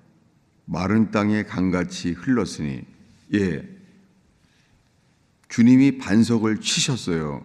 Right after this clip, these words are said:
그때 반석이 열렸어요. 예. 이건 어디예요? 예. 이 지금 우리가 두 주간 동안에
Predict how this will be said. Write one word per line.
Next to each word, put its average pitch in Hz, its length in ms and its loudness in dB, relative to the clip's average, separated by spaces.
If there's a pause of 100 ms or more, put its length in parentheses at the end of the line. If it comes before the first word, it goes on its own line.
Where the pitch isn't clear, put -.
(120)
그때 120 520 -2 (400)
반석이 101 540 2
열렸어요. 69 800 -6 (1000)
예. 67 120 -18 (760)
이건 135 260 6
어디예요? 92 540 0 (1600)
예. 69 120 -12 (520)
이 - 120 -12
지금 117 420 0
우리가 101 500 -2 (720)
두 113 160 -4
주간 98 380 -2
동안에 82 640 -8